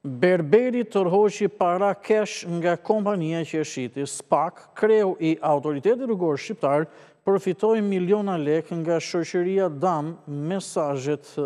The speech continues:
i lexoni në brendësi. Të lash një palë syze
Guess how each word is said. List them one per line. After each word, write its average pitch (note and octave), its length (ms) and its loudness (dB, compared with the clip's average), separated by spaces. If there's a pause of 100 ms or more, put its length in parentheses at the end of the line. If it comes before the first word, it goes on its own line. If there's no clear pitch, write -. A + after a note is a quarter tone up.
(140)
i D3+ 100 -8
lexoni C3 640 -8
në C3 320 -12
brendësi. B2 640 -8 (1300)
Të E3+ 160 4
lash A3 400 0
një F#3 140 2 (120)
palë G#3 240 2
syze G3 580 0